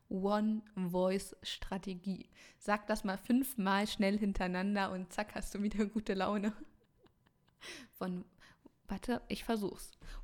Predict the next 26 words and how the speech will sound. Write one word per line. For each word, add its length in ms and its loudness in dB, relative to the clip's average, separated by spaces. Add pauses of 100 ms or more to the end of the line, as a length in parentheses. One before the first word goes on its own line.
One-Voice-Strategie, 1300 2
One-Voice-Strategie, 1080 2
One-Voice-Strategie, 1200 2
One-Voice-Strategie, 1200 2
One-Voice-Strategie. 1080 2 (420)
Yay! 260 -2
<laughs> 40 -4 (1600)
Hey, 120 -4
das 220 0
war 180 2
richtig 420 -6
gut. 300 -6 (640)
Naja, 220 -2 (480)
also 260 0
ihr 140 -2
merkt, 400 -2 (840)
diese 240 4
Zeiten 320 2
gehen 220 2
auch 100 -4
nicht 240 2
an 140 6
mir 280 6
spurlos 600 0
vorbei. 540 0
<laughs> 40 -2